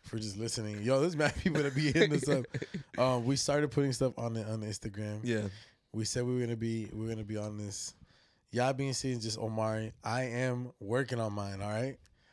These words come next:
Speaker 1: This is Omari has the mic and all that stuff.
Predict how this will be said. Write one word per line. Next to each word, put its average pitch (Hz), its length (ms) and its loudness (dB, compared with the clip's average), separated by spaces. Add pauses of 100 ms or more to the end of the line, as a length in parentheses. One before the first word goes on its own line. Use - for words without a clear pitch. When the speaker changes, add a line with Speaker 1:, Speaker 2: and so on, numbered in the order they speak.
(480)
Speaker 1:
This 101 160 -12
is 101 80 -6
Omari 107 680 -4 (100)
has 101 300 -4
the 95 100 -10
mic 101 340 -6 (100)
and 101 120 -4
all 101 120 -2
that 95 160 -4
stuff. 87 300 -10